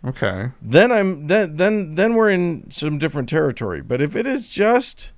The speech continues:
Speaker 1: Offend-,
Speaker 2: someone
Speaker 1: offending
Speaker 2: de-
Speaker 1: the other side,
Speaker 2: declaring that they hate somebody, I don't approve of that hatred, but
Speaker 1: Hmm.
Speaker 2: uh, I'm, I'm, uh, uh, that's tricky.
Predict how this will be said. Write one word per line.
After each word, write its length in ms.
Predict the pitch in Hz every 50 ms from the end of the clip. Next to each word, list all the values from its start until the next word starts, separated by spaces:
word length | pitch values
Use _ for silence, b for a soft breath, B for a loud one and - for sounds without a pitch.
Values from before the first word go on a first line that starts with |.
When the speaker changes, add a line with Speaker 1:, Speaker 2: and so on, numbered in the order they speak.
| - - - - - - - - - _ _ _ _ - _ _ _ - - - -
Speaker 1:
Offend-, 440 | - 110 - - 139 123 123 123 117
Speaker 2:
someone 400 | - - 180 208 226 220 202 185
Speaker 1:
offending 280 | 170 120 110 117 110 110
Speaker 2:
de- 80 | -
Speaker 1:
the 80 | 107 104
other 160 | 101 104 101
side, 500 | - - 104 101 101 101 110 131 135 135 - - _ - b b b b b b b b b
Speaker 2:
declaring 640 | 151 156 - - - 170 165 180 202 208 196 185 170
that 140 | 180 160 160
they 180 | 160 165 151
hate 240 | 143 170 220 233 -
somebody, 680 | - - 135 120 107 104 92 87 95 104 117 131 - - - - - - - _ - - - - - - - - - - -
I 120 | 98 107
don't 200 | 113 139 147 151
approve 440 | 127 101 - - - 180 247 277 240
of 160 | 339 269 143 -
that 280 | 107 104 101 - -
hatred, 540 | 107 107 104 98 95 - 127 143 151 143 131
but 220 | 131 120 107 - - - - _ _ -
Speaker 1:
Hmm. 240 | - 127 123 117 107 110
Speaker 2:
uh, 40 | -
I'm, 1040 | 117 120 131 135 135 143 143 143 143 139 139 139 135 135 127 113 113 117 127 127 127
I'm, 420 | - - 123 135 143 139 135 135
uh, 40 | 135 135
uh, 720 | 135 131 131 127 127 127 120 - - 120 123 127 117 -
that's 300 | - 110 123 120 - -
tricky. 400 | - - 123 113 - 95 95 -